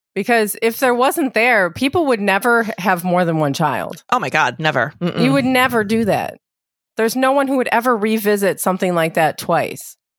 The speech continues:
Speaker 1: if there wasn't some sort of, you know, drive or something that you can't,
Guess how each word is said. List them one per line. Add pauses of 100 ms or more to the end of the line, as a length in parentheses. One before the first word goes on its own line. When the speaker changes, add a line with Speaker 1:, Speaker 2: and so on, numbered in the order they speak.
(220)
Speaker 1:
if
there
wasn't
some
sort
of, (720)
you
know, (1080)
drive
or
something
that
you
can't,